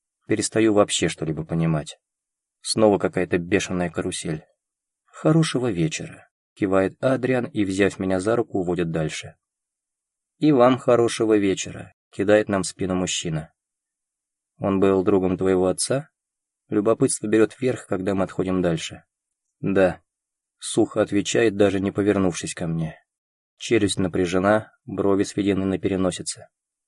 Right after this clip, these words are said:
Что его так разозлило? Его жена почти моя ровесница. Пытаюсь завести разговор и отвлечь его.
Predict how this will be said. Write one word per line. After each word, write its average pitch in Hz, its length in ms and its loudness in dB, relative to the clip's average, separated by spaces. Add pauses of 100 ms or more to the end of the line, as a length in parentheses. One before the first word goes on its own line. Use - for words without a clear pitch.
(260)
Что - 260 -4
его 104 160 0
так - 200 -8
разозлило? 113 680 -4 (600)
Его 117 320 4
жена 131 340 4
почти 131 320 0
моя 123 200 2
ровесница. 104 720 0 (380)
Пытаюсь 113 360 0
завести 101 360 -2
разговор 92 480 0
и 104 120 -2
отвлечь 87 460 -2
его. 82 260 -8